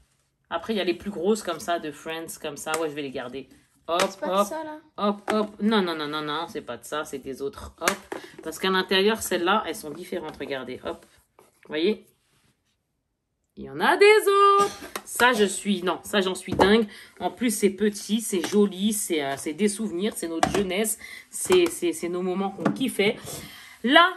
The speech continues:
Speaker 1: c'est Too Faced, toujours, euh, Too Faced. Mais, euh, le format me casse un peu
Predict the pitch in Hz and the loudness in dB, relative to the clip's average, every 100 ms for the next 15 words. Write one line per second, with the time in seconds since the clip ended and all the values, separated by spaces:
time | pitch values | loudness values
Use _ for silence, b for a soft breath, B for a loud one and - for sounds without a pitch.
0 | - - - 269 262 - - - 320 294 | -8 -10 -4 -2 -2 -4 -12 -4 -2 2
1 | 277 320 - 269 208 247 254 202 180 - | 2 0 -6 -6 -6 -4 -4 -2 -2 -4
2 | 196 - 180 180 202 b b b 202 220 | -10 -6 -4 -2 -4 b b b 4 6
3 | 240 247 269 - 208 202 196 202 196 - | 6 2 0 -2 -2 0 0 -2 -4 -4
4 | 190 190 196 196 214 - 165 151 - 247 | -4 -2 -2 -2 -4 -8 -12 -12 -12 -12
5 | 220 - 190 - | -12 -14 -14 -12